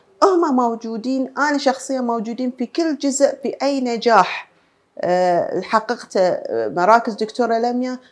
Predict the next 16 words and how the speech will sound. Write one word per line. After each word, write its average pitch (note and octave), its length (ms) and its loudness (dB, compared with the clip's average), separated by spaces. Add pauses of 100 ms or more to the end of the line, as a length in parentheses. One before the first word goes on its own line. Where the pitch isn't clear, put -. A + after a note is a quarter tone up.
(120)
كان C#4 280 0
لتمكين، A#3 840 -2 (360)
آه، F3+ 140 0
و-، F#3 140 0
آه، F3 840 0
وبنك F#3 580 2
البحرين، G#3 840 -2
آه، D2 1120 -10
ديفلوبمنت G3 800 0
بانك D#3+ 340 0 (280)
اللي F3 100 2
هو F3+ 120 6
لهم G#3 320 4
تعاون G3 460 4
مع G#3+ 220 2
تمكين A3 480 -4